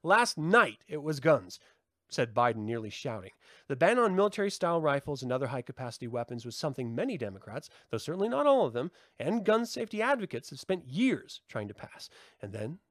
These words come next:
at the last minute, to get it through, a sunset provision was added.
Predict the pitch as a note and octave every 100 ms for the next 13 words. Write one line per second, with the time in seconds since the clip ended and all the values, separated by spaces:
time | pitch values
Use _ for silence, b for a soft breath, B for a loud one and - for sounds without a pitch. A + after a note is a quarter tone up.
0 | _ _ - B2 A2+ F#3 A3 G#3 A#3 -
1 | _ C3 D3+ A3+ - D4 E3+ F#3+ _ _
2 | - - D#3+ F#3 - F3+ - G3 C3+ A#2+
3 | B2 B2 A#2+ B2 G#2